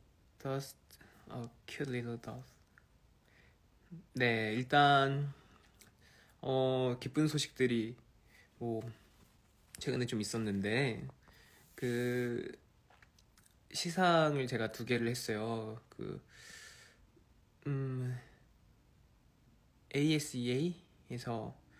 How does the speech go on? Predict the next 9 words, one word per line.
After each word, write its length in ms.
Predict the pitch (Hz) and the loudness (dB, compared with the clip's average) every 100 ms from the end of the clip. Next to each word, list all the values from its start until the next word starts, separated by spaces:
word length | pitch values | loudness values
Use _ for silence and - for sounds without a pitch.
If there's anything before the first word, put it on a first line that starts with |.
| - - - | -20 -20 -20
이제 680 | - 117 117 113 110 107 95 - | -8 -4 -2 -2 -2 -4 -6 -6
시상을 540 | 156 156 147 135 123 | -6 -4 -2 -2 -4
두 120 | - | -4
개를 140 | 127 127 | -4 -4
했었고, 540 | 123 117 135 135 127 - - - - | -6 -6 -2 0 -2 -14 -20 -20 -10
이제 540 | - 117 113 107 110 - - | -4 -2 -2 -4 -8 -14 -18
그 360 | - - - - - - - | -10 -8 -8 -12 -16 -18 -6
컨셉 380 | 180 190 208 - - - | -2 0 0 -2 -16 -6
비주얼 540 | 131 123 123 131 - | -4 0 2 0 -2